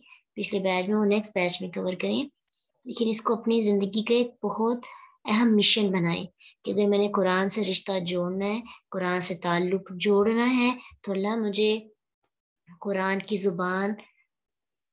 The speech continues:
टेन परसेंट भी सिखा दें तो मैं इसको अच्छे तरीके से समझ सकती हूँ। ये बहुत डेप्थ वाली ग-, अ, ग्रामर नहीं है, इन डेप्थ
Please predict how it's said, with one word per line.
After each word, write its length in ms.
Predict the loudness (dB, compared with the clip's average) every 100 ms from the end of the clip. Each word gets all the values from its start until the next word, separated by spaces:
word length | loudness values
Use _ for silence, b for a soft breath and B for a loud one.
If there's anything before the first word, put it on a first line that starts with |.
| _ _
टेन 220 | 0 0 2
परसेंट 360 | 0 2 0
भी 80 | -2
सिखा 440 | -2 -2 -2 -4
दें 200 | -2 -4
तो 120 | -6 -4
मैं 200 | -4 -6
इसको 280 | -8 -6
अच्छे 160 | -6 -4
तरीके 240 | -4 -4
से 60 | -2
समझ 320 | -2 0 0
सकती 340 | 0 -4 -6 -8
हूँ। 140 | -8 B B B
ये 80 | -6
बहुत 560 | 0 0 2 2 0 -2
डेप्थ 760 | -4 -2 0 -2 -4 _ -6
वाली 360 | -2 0 2 2
ग-, 240 | 0 -6
अ, 280 | -8 -4 -4
ग्रामर 400 | -2 -2 -2 -2
नहीं 280 | -4 -4 -4
है, 200 | -6 -8 -2
इन 180 | 0
डेप्थ 280 | 0 -2 -6